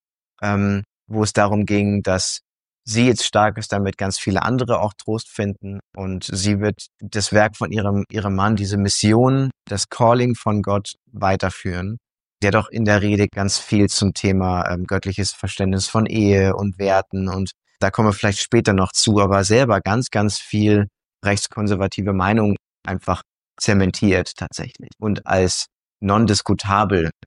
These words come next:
dargestellt. Also dafür hat sie definitiv die Kraft gehabt scheinbar. Oder das Team, sag ich mal, was diese, diese Rede, diese Ansprache mitgeskriptet hat.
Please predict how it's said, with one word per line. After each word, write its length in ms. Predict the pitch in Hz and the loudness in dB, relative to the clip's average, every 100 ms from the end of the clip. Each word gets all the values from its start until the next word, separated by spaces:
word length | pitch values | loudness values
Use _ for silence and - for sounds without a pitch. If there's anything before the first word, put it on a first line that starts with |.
| - | -6
dargestellt. 720 | 80 80 87 - - - - - | -6 -6 -8 -10 -12 -12 -16 -4
Also 240 | 104 95 | -2 0
dafür 460 | 87 87 87 95 98 | 2 2 0 -2 -6
hat 100 | 95 | -4
sie 160 | - | -4
definitiv 500 | 90 92 98 92 - 87 | -2 -4 -6 -8 -10 -12
die 80 | 92 | -10
Kraft 340 | - 95 98 | -2 -2 -2
gehabt 300 | - 85 80 | -6 -8 -8
scheinbar. 400 | - 87 90 95 - _ _ _ - | -8 -6 -6 -6 -10 _ _ _ 0
Oder 300 | 120 107 98 - _ _ 107 101 | 4 6 6 2 _ _ -14 -4
das 220 | 104 92 | 0 2
Team, 260 | - 117 110 | 4 4 6
sag 180 | 101 95 | 4 2
ich 120 | - | 0
mal, 140 | 101 | 0
was 120 | 92 | 0
diese, 380 | - 90 95 92 | -2 0 2 2
diese 280 | 98 87 92 | -2 -4 -2
Rede, 200 | 101 95 | -2 -2
diese 240 | 87 87 | -4 -8
Ansprache 420 | 95 - - 90 92 | -12 -10 -4 -4 -2
mitgeskriptet 800 | 95 - 95 - - - 87 | -4 -6 -8 -10 -14 -12 -10
hat. 220 | 87 82 | -8 -8